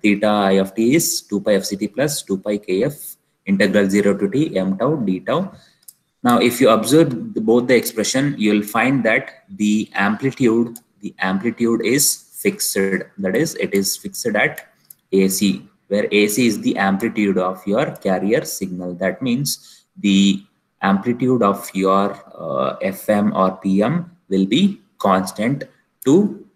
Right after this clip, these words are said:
the value of your carrier amplitude for all the values of t. Therefore, if I want to compute the average transmitted power,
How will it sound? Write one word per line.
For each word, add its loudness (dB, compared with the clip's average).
the 0
value 0
of 0
your -2
carrier 2
amplitude -4
for -6
all 2
the 2
values 0
of -4
t. -6
Therefore, 0
if 0
I 2
want 2
to 4
compute 2
the 0
average -2
transmitted -2
power, 0